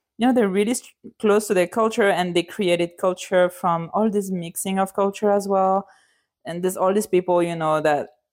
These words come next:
are recently discovering that they were native or stuff like that, uh, after colonization. So, yeah, I would say always, like, don't just, you know, don't just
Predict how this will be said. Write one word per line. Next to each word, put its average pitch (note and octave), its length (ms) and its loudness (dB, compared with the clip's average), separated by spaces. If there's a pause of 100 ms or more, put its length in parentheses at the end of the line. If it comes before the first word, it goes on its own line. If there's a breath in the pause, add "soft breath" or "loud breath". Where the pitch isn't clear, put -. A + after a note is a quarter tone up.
(100)
are D3+ 180 2
recently F3+ 440 -2
discovering F#3+ 680 -2
that F3 200 0
they F3+ 80 2
were F3+ 300 2
native F3 480 -4
or E3 160 -4
stuff - 280 -8
like F3 180 -4
that, E3 320 2 (420)
uh, D#3 520 -8 (180)
after E3+ 220 -6
colonization. A3+ 800 0
So, G3+ 460 0 (640)
yeah, F#3+ 160 -2
I - 20 0
would F#3+ 160 -2
say F#3+ 160 0
always, F3 400 0
like, E3 280 -6 (1040)
don't G3 320 2
just, F3+ 600 -2 (920)
you F#3 140 0
know, E3 240 -2 (560 soft breath)
don't F3+ 160 -8
just F3+ 240 -6